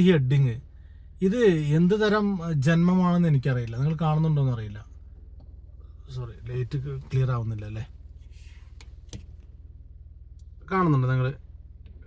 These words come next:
കണ്ടോ എന്താ എഴുതിയിരിക്കണമെന്ന് നോക്കൂ. നെയ്യാറ്റിൻകര ഗോപൻ അൺബോക്സിങ്. ഇത്രത്തോളം കേ-,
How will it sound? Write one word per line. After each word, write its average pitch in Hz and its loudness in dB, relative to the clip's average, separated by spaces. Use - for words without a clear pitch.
കണ്ടോ 139 2
എന്താ 185 0
എഴുതിയിരിക്കണമെന്ന് 147 4
നോക്കൂ. 135 -4
നെയ്യാറ്റിൻകര 185 4
ഗോപൻ 151 4
അൺബോക്സിങ്. 135 2
ഇത്രത്തോളം 208 2
കേ-, 190 0